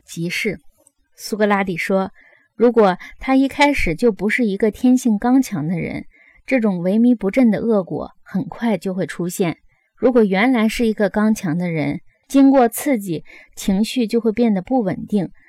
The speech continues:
容易生气，也容易平静，结果变成了一个爱同人吵架、爱发脾气的喜怒无常、性情乖张的人。”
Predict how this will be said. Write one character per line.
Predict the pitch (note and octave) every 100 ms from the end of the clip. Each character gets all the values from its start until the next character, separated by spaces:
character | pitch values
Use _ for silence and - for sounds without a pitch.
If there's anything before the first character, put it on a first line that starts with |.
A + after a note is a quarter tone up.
| _
容 | - G3+
易 | A3+
生 | G#3 A#3+ B3
气， | B3+ - A3+ -
也 | - E3
容 | D#3 F3+
易 | G#3+
平 | F#3+ - D3
静， | F3+ A3+ - _ _ _ _ -
结 | A#3+
果 | A#3+
变 | F#3+ A#3+ A3
成 | G3 G#3
了 | A3
一 | G3
个 | F#3 F#3+
爱 | - A3+
同 | G3 G#3
人 | G#3+ B3
吵 | - E3+ -
架、 | - B3+ G3+ - - -
爱 | A3+
发 | G#3+ B3+
脾 | - - D3+
气 | F#3+ C#4 A3
的 | D3 -
喜 | - F3+
怒 | A3 F#3+
无 | F3 A#3
常、 | - D#3 F#3+
性 | - A3+
情 | G3 G3
乖 | B3 B3
张 | C4 C4+
的 | C4
人。” | F#3 -